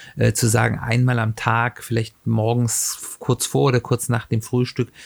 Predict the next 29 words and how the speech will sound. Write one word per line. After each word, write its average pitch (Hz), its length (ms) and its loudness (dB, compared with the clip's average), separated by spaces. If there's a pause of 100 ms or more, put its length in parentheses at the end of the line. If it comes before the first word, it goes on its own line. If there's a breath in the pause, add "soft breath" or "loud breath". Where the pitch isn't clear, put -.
stellen 120 420 2
wir 120 100 2
uns 113 240 0
zusammen 113 600 2
und, 107 300 -4
und 113 340 -2
reden 117 240 4
darüber, 110 400 0
was 113 220 0
liegt 110 240 -4
heute 113 320 2
an, 110 320 0 (420 loud breath)
wer 117 300 2
hat 117 180 -4
jetzt - 240 0
zum 110 140 2
Beispiel 110 340 0
von 113 180 0
den 113 140 2
Eltern 113 380 2
heute 113 260 0
welche 113 300 0
Telefonkonferenz, 113 1040 -2
wo 117 80 2
er 110 140 0
wirklich 113 260 -2
ungestört 120 640 2
arbeiten 110 500 0
muss, 110 320 0